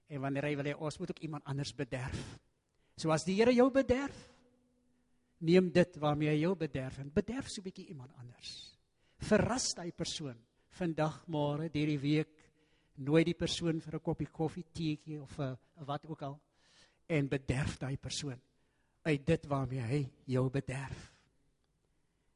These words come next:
Ek dink aan die woorde wat hy vir, vir Abraham gesê het in Genesis vyftien vers twee, "Vrees nie, Abraham, jou loon is baie groot." Die King James sê so mooi, "I am your shield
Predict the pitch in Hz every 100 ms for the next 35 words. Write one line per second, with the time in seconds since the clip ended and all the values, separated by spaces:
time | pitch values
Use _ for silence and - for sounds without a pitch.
0 | _ _ _ _ 160 120 170 175 180 170
1 | 196 190 180 180 185 - - - - -
2 | 185 151 131 _ - 175 175 190 180 190
3 | - 180 - 160 - 190 180 175 - 190
4 | - 190 180 170 - - 190 175 - 220
5 | 254 254 233 202 214 185 160 151 165 208
6 | 196 196 214 202 190 - - 139 151 180
7 | - 202 147 135 - _ _ _ _ _
8 | _ _ _ _ - 175 247 208 175 180
9 | 208 - 190 - 202 180 185 - 247 262
10 | 220 240 240 220 - - 285 147 131 -